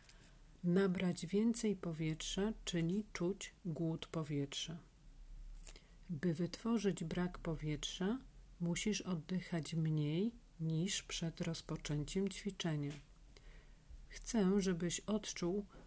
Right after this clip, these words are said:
potrzebę powietrza lub miał poczucie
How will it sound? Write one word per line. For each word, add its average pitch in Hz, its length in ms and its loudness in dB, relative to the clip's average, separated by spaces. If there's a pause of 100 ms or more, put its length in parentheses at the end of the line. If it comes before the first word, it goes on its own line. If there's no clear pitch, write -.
(120)
potrzebę 190 540 2
powietrza 165 840 0 (260)
lub 170 260 0
miał 220 260 6
poczucie 180 760 0